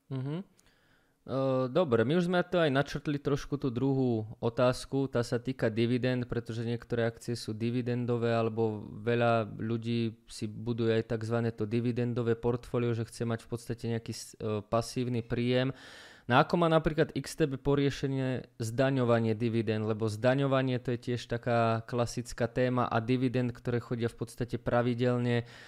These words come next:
tam to môže byť také zložitejšie. Čiže ako je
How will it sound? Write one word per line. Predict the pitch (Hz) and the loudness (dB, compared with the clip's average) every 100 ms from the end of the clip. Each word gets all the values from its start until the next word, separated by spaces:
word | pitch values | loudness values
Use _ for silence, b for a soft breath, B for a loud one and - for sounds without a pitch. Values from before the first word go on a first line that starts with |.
| b | b
tam | - 117 | -4 -4
to | 113 120 | -2 -2
môže | 120 113 110 | 0 -2 -4
byť | 117 | -4
také | - 117 - 117 113 | -2 -4 2 4 4
zložitejšie. | 107 120 123 123 127 123 127 | 4 2 2 0 0 -2 -2
Čiže | 120 120 123 127 | -4 -2 -2 -2
ako | |
je | 127 | -4